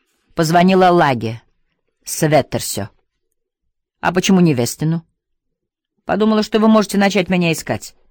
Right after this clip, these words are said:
А ты не хотела, чтобы тебя нашли». Она снова промолчала. В руке у неё был ключ. Они зашли в дом. Она раздвинула шторы резко и небрежно, словно хотела, чтобы они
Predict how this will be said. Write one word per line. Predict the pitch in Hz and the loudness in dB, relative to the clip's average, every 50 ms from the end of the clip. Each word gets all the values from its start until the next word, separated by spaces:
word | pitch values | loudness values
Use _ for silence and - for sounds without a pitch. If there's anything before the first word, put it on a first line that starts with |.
| _ _ _ _ _ _ _ | _ _ _ _ _ _ _
А | - 139 | -6 -4
ты | 143 - 160 | -2 0 -2
не | 151 147 | -2 0
хотела, | - 160 - - 113 104 | -2 -2 -4 -4 -8 -10
чтобы | - - - 95 107 | -10 -12 -12 -12 -12
тебя | - - 98 110 | -12 -12 -10 -10
нашли». | 104 107 - - - 78 - _ _ _ _ _ _ _ _ _ _ _ _ _ _ _ _ _ _ _ _ _ _ _ | -8 -8 -8 -8 -10 -12 -18 _ _ _ _ _ _ _ _ _ _ _ _ _ _ _ _ _ _ _ _ _ _ _
Она | - 151 156 147 143 | -6 -2 -2 -2 -2
снова | - - 120 104 107 | -2 -6 -6 -6 -8
промолчала. | - - 110 104 98 107 - - - 87 110 104 _ _ _ _ _ _ _ _ _ _ _ _ _ _ _ _ _ _ _ _ _ | -8 -8 -6 -6 -6 -6 -8 -8 -10 -10 -12 -16 _ _ _ _ _ _ _ _ _ _ _ _ _ _ _ _ _ _ _ _ _
В | _ 156 | _ -4
руке | 160 156 147 170 165 | -4 -4 -2 0 0
у | 160 | 0
неё | 160 151 147 | 0 -2 -2
был | 135 139 127 | -4 -6 -8
ключ. | - 123 98 95 - - - - - - - - _ | -8 -12 -12 -12 -12 -14 -16 -20 -20 -20 -20 -18 _
Они | - 196 196 | -4 -2 0
зашли | 175 156 151 143 - 127 | 0 0 0 -2 -2 -4
в | 123 117 | -6 -2
дом. | 117 151 160 170 - - _ _ _ _ _ _ _ _ _ _ | -2 0 0 -2 -4 -6 _ _ _ _ _ _ _ _ _ _
Она | - - 180 180 | -6 -2 0 0
раздвинула | 160 147 147 131 135 156 156 139 131 127 | 0 0 0 0 -2 -2 0 0 -2 -4
шторы | - - - 175 165 143 131 | -4 -2 -2 0 0 2 2
резко | 156 185 175 - - 139 | 2 0 0 -2 -2 0
и | |
небрежно, | 143 175 180 156 147 123 107 - 117 | 0 0 2 2 0 0 -2 -4 -8
словно | - - 139 123 135 127 | -6 -6 -4 -4 -4 -2
хотела, | - 143 - - 131 131 | -4 -4 -2 -2 -4 -4
чтобы | - - 143 127 135 | -4 -6 -4 -2 -2
они | 135 135 131 127 | 0 0 0 -2